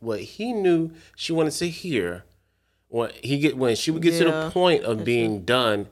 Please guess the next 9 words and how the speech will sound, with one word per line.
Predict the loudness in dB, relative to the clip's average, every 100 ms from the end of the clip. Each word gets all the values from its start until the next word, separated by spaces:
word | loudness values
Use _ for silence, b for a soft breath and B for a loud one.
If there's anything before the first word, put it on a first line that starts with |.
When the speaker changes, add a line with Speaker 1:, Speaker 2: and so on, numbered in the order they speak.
| _
Speaker 1:
he | -8
would | -4 -4
say | -4 -2 0 0
something, | 0 -2 -2 -6 -6 -6 -10 b b b b b _ _
shift | -8 -4 -2 -2 0 0 0
her | 0 0
whole | 2 2
entire | 2 2 2 2
mood. | 2 4 4 2 -2